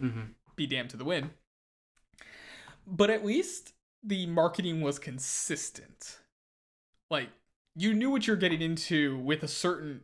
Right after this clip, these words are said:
Speaker 2: marketing tactic because A M D and Intel shared tactics because same chip, same foundation, you know, sort of that thing. We're now at the point now where Apple, reasonably, I, I can't even deny,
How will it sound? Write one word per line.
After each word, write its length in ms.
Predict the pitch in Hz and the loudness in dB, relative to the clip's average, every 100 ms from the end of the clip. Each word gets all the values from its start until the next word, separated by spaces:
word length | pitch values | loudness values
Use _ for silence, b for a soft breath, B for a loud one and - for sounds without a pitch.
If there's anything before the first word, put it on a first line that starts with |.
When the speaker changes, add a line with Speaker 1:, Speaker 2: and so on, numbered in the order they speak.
| - | -4
Speaker 2:
marketing 560 | 143 131 131 110 101 - | 0 0 0 -10 -10 -12
tactic 480 | - 127 - 139 - | -6 -6 -6 -18 -10
because 220 | 135 139 | -6 0
A 120 | 156 | 0
M 100 | 175 | 0
D 120 | 165 | 0
and 100 | 156 | 0
Intel 260 | 151 151 120 | 0 -2 -4
shared 540 | - - 170 143 117 - - | -2 2 2 2 -2 -16 -16
tactics 420 | - 202 - 104 - | -2 -2 -2 -14 -12
because 280 | 131 117 - _ _ _ _ _ | -12 -14 -18 _ _ _ _ _
same 240 | - 135 127 | -6 -6 -2
chip, 380 | 170 180 - - | 0 0 -2 -8
same 180 | 143 123 | -8 -4
foundation, 680 | 127 127 139 151 175 175 180 b b b _ _ _ _ _ _ - | -6 -2 -2 0 -2 -4 -8 b b b _ _ _ _ _ _ -14
you 80 | 131 | -10
know, 120 | 123 - B B B B | -10 -14 B B B B
sort 200 | - 135 | -4 0
of 80 | |
that 220 | 160 202 - | 2 0 -2
thing. 160 | 117 - B B B B B _ _ _ _ | -10 -12 B B B B B _ _ _ _
We're 160 | 170 262 | 0 2
now 120 | 392 | 2
at 80 | 392 | 0
the 60 | |
point 260 | 220 240 226 | 2 2 4
now 420 | 202 214 165 165 - - - | 4 4 4 0 -6 -20 -10
where 260 | 165 175 156 | 0 2 2
Apple, 600 | 175 247 175 143 135 - - _ - | 0 0 0 0 -2 -6 -20 _ -6
reasonably, 560 | 160 262 247 151 127 185 | 0 2 2 -2 -4 -2
I, 220 | 160 139 | 0 2
I 60 | 165 | 2
can't 160 | 185 | 2
even 120 | 190 170 | 2 2
deny, 300 | 156 175 | 2 2